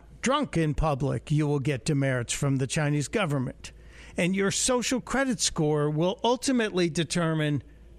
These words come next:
your life and, and how you live. That's, it's kind of,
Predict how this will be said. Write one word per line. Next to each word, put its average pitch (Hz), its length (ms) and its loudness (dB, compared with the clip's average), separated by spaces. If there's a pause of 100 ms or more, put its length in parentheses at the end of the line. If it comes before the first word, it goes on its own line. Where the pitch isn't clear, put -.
(640)
your 180 200 0
life 180 540 0 (1120)
and, 165 320 -2
and 160 200 2
how 170 160 2
you 175 220 2
live. 202 580 -2 (1400)
That's, - 500 0 (380)
it's - 340 0
kind 247 440 2
of, 180 300 -2